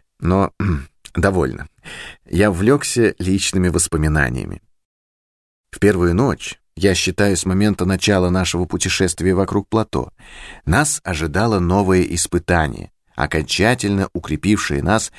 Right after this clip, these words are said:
в сознании близости к стране, полной чудес и неожиданностей.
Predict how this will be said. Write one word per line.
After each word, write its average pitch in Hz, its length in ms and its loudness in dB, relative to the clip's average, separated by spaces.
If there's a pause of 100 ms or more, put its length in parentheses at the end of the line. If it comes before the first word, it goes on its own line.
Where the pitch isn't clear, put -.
(160)
в - 40 -8
сознании 95 520 0
близости 90 520 -2
к - 80 -4
стране, 98 560 0 (240)
полной 82 360 2
чудес 76 640 -2 (140)
и 87 80 0
неожиданностей. 76 960 -2